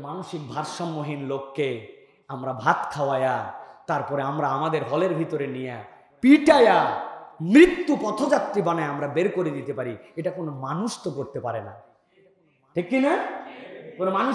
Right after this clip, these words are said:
এটা করতে পারে? সাথে সাথে এটাও মনে রাখবেন, আজকে জোর গলায় এটার প্রতিবাদ আমরা করতেছি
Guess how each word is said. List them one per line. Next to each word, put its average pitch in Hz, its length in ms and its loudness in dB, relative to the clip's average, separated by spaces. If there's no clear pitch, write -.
এটা 285 180 10
করতে 285 200 8
পারে? 330 260 6
সাথে 160 220 -4
সাথে 214 220 4
এটাও 254 240 8
মনে 269 220 10
রাখবেন, 285 400 8
আজকে 196 320 0
জোর 277 280 12
গলায় 294 480 10
এটার 180 280 0
প্রতিবাদ 240 500 6
আমরা 240 220 8
করতেছি 220 560 0